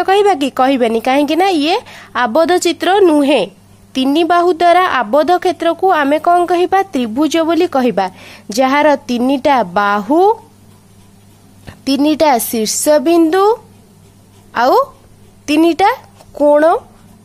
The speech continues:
ଥିବ। ତ୍ରିଭୁଜର ଧର୍ମ ହେଲା କ'ଣ? ତିନିଟା ବାହୁ, ତିନିଟା ଶୀର୍ଷବିନ୍ଦୁ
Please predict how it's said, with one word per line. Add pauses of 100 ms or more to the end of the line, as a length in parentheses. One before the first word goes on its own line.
(160)
ଥିବ। (720)
ତ୍ରିଭୁଜର
ଧର୍ମ
ହେଲା
କ'ଣ? (960)
ତିନିଟା
ବାହୁ, (480)
ତିନିଟା
ଶୀର୍ଷବିନ୍ଦୁ